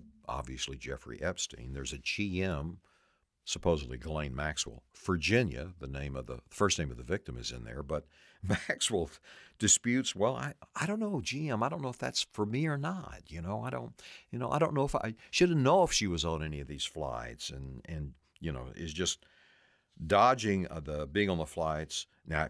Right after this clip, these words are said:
Clinton, President Clinton is mentioned about being on the flights and that he's a friend of Jeffrey's, and then things are redacted and taken out. Um, you do see, I mean, we're talking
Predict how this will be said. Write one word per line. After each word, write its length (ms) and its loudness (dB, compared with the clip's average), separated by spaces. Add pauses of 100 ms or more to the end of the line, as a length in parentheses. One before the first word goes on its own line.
Clinton, 480 2
President 420 2
Clinton 300 -4
is 120 -4
mentioned 380 -4
about 300 -4
being 180 -2
on 120 -4
the 80 -6
flights 520 -8
and 140 -10
that 80 -8
he's 140 -8
a 40 -6
friend 400 -4
of 140 -8
Jeffrey's, 640 -6 (260)
and 160 2
then 160 4
things 320 0
are 60 -6
redacted 680 -4
and 160 -10
taken 320 -8
out. 300 -10 (600)
Um, 440 2 (840)
you 120 4
do 160 6
see, 320 4
I 40 6
mean, 200 2
we're 140 0
talking 560 2